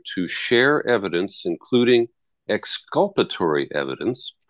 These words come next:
with the defense. And these are the most common faults that lead to a wrongful conviction. So the exonerations, over two hundred eighty in California alone, these exonerations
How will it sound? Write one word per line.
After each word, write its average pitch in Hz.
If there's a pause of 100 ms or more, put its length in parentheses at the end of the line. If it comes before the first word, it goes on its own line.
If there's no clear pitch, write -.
(220)
with 117
the 123
defense. - (580)
And 110
these 170
are 131
the 120
most 117
common 143
faults -
that 87 (380)
lead 123
to 113
a 104
wrongful 87
conviction. 131 (680)
So 165
the 143
exonerations, 147 (120)
over 120
two 175
hundred 147
eighty 113
in 90
California 120
alone, 101 (1120)
these 123
exonerations 120